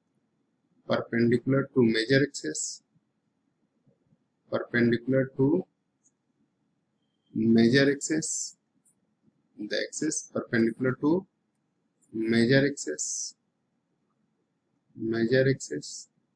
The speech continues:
and passing through center, passing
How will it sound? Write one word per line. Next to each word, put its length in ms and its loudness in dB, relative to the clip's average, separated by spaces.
and 260 4
passing 540 2
through 280 -4
center, 500 -4
passing 460 -4